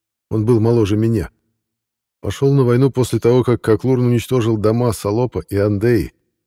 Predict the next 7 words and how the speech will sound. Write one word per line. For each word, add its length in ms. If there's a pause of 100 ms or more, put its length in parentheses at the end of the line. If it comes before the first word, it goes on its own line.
(340)
Два 360
мира 420
цветущих. 800 (560)
Там 200
жили 180
наши 260
друзья, 520